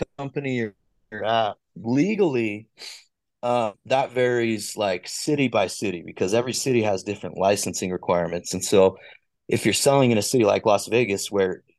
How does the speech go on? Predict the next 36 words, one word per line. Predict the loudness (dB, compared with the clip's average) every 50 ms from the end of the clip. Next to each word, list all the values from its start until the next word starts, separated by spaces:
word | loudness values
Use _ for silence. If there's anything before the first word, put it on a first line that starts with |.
| _ _ _
you, | -14 -14 -10 -4
you | -4 0
just | 0 2 0 4
go | 4 4
apply | 4 4 2 0 2 4 4 4
and | 2 0 -2 -6
for | -6
the | -4 -2
most | -2 -2 -2 -2 -4
part | -4 -4 -4
you | -10 -10
get | -4 -2 -2 -2 -2
your | -6 -10
permit, | -6 -4 -2 0 0 0 0 0
then | -2 0 0 0
yes, | -2 -2 -4 -4 -8
you | -10 -10
can. | -4 -2 -2 -2 -2 -4 -10 -16 _ _ _ _
Um, | 0 4 4 6 4 4 2 -2 -8 _ _ _ _ _ _ _ _ _ _ _ _ _ _ _ _ _ _ _ _ _ _ _ _
but | 6 6 6 4 4
yeah, | 4 4 6 6
I | 6 6 6 4 2 0 -4 -10 -20 _ _ _ _
le-, | -8 -4 0 2 4 4 2 0 -4 _ _ _ _ _ _
I | 4 4 6 6 4 4
technically | 2 2 0 0 0 0 -4 -6 -4 -4 -4 -2 0
legally | 0 0 -2 -2 -2 -4 -2 -2 -4 -6 -8 _ -8
was | -6 -6 -6 -6 -8
not | -4 0 2 4 4 4 2 2
allowed | 2 2 4 4 2 2 0 -2 -6 -14 -12
to, | -8 -6 -6 -6 -6 -8 -10 -14 -18 _ _ _ _
um, | 0 2 4 4 4 4 4 2 2 0 -2 -4 -8 _ _
not | 0 2 2 2
because | 0 0 2 2 2 2 0
of | -2
my | -2 -2 -2
charges, | 0 2 4 6 6 4 4 0 -2 -4 -4 -6 -12